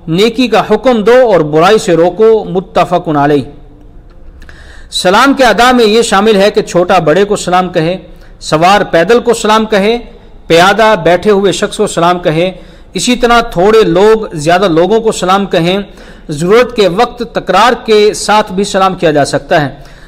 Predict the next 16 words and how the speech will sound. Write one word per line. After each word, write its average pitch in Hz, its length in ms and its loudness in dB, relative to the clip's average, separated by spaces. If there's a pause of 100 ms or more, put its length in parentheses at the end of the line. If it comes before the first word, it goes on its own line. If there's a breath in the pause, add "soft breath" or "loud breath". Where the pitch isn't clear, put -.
सैयदना 233 560 2
अनस 233 440 0
रज़ियल्लाहु 190 520 0
अन्हु 175 160 0
कहते 160 280 -2
हैं 180 220 -2
कि 175 100 -6
नबी 160 260 -2
अकरम 180 280 -4
सल्लल्लाहु 160 440 -2
अलैहि 151 120 -6
वसल्लम 196 260 0 (520 loud breath)
जब 196 140 2
सलाम 202 420 0
करते 240 400 2
तो 254 160 0